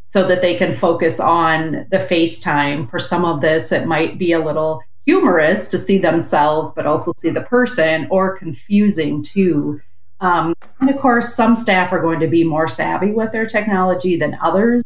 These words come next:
And so I would just recommend that if you have this request, that a lot of people are requesting to do this, and it is taking staff time, um, to do it, and just be patient. The other things that are happening out in the rural communities is just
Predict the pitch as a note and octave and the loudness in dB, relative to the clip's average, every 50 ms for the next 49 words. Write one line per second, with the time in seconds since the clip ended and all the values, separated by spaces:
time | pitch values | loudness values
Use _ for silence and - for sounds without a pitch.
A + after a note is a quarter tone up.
0 | - - - - - - D#3+ D#3+ D3+ D#3 D3+ D3 - - - - - - - E3+ | -4 -8 -10 -10 -4 0 2 2 2 2 0 -4 -8 -12 -16 -16 -12 -4 0 0
1 | F3 E3+ F3+ E3+ - E3 - - - E3+ D#3 - - E3 D3+ E3 D3+ D3+ D#3+ D3 | 2 2 2 2 0 -2 -2 0 0 0 0 0 -2 -2 0 0 2 2 2 2
2 | C#3+ C#3+ C3+ - E3 C#3+ D3 - - C#3+ C#3+ D#3 - - G#3+ A3 - - A3+ A#3 | 2 0 0 -2 -4 -6 -4 -2 0 2 2 2 0 -2 -2 -2 -2 -2 -2 -4
3 | A3 - - A3 G#3 G3+ G#3 G#3 - - - D#3+ D#3 D3+ D3 C#3+ C3 C3 - E3+ | -4 -2 0 0 2 2 0 -4 -6 -8 -8 -8 -6 -6 -6 -6 -6 -4 0 0
4 | F#3+ G3 - - A#3 A3+ - A3 G#3+ G3+ G3 F#3 F#3 F#3 F#3 F#3 F3 - - - | 0 0 -2 -4 -6 -4 -2 0 0 2 2 2 0 -2 -2 -4 -4 -4 -4 -6
5 | F#3 F3+ F#3 - - F#3+ F#3+ - F3+ F3+ F3 F3 F3 E3+ E3+ E3+ - - D#3+ D#3+ | -6 -4 -4 -6 -6 -6 -6 -4 -2 -2 -2 0 0 0 0 0 -2 -6 -8 -8
6 | C#3 C3+ D#3+ E3 D#3+ - - - F#3 E3 E3 - E3+ E3 E3 E3 E3 - - - | -2 0 0 0 0 -2 -2 0 0 0 2 2 0 0 0 -2 -6 -10 -14 -16
7 | - - - - - - F#3+ F3 D#3+ D#3+ D#3+ E3 - - E3 D#3+ - - - D3 | -16 -16 -16 -16 -6 -2 2 2 2 2 0 -2 -2 -2 -2 -4 -4 -8 -16 -16
8 | D#3+ - - - - - - D3+ D3 C#3 C3 B2 A#2+ A#2+ - - D#3+ C#3 D#3+ D#3+ | -16 -16 -16 -16 -16 -14 -8 -6 -4 -2 -2 -2 -4 -6 -8 -12 -4 -2 0 0
9 | D#3 D#3 C#3 - - - D#3+ E3 E3+ - G#3 G#3 - - - C4 C4+ C4+ C4+ - | 2 2 2 0 0 -4 -6 -8 -6 -8 -8 -10 -10 -2 0 2 2 2 -2 -2
10 | G#3+ G3 G#3+ A3 - - - A2+ - - - - - - - - - - - - | -2 -2 0 -2 -2 -6 -6 -8 -8 -10 -14 -14 -14 -14 -16 -16 -16 -16 -16 -16
11 | - - - - A#3 A#3 A3 A3 C4+ C4 C4 B3+ B3 A#3 A3+ G#3+ G#3+ G3+ G3+ G3 | -14 -12 -4 0 2 2 4 4 2 2 2 4 4 4 4 4 2 2 2 2
12 | G3+ G3 G3 F#3+ - F#3 F#3+ F#3+ F#3 F3+ F3+ F3+ F3+ F3+ F3+ F3+ E3 D#3 E3 F3 | 2 2 0 0 0 0 2 2 4 4 4 4 2 2 2 0 0 0 -2 -2
13 | E3+ F3 E3+ E3 E3 E3 - F3+ F#3 F3+ F3 E3+ E3+ D3+ D#3 D#3+ E3 D#3 D3 C3 | 0 0 0 0 0 -2 -6 -4 -2 -2 0 0 0 0 0 -2 -2 -2 -4 -6
14 | - - E3 E3 E3 D3+ D3+ - - F#3+ F3+ F#3 - - | -4 0 2 2 2 2 0 -2 0 0 0 0 -4 -8